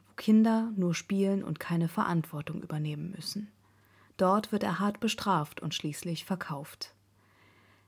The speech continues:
Er entkommt jedoch und findet seinen Weg zurück zur blauen Fee, die ihm eine weitere Chance gibt. In einer dramatischen Wendung wird Geppetto von einem riesigen Wal verschlungen,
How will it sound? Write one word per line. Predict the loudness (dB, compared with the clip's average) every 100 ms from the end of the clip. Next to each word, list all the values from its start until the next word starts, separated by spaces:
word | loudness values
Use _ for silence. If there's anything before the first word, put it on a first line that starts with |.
| _
Er | 0
entkommt | 2 4 6 6 4
jedoch | -2 -2 -6 -8
und | -8 -4
findet | 0 0 0
seinen | -2 0 0
Weg | 0 -4 -6
zurück | -6 -6 -6
zur | -4 -4
blauen | -2 2 0
Fee, | 0 -4 -4 -10 _
die | -4
ihm | -2
eine | 0 0
weitere | 0 -2 -2 -2
Chance | -2 -2 -4 -6 -10
gibt. | -14 -14 -20 _ _ _ _ _ _ _ _ _ _ _
In | 2
einer | 4 4
dramatischen | 6 6 6 4 2 4 6
Wendung | 6 8 8 6
wird | 4 2
Geppetto | 0 0 -2 0 0
von | 0 0
einem | 2 2
riesigen | 2 0 2 4 4
Wal | 4 0
verschlungen, | -2 -4 -4 -4 -6 -8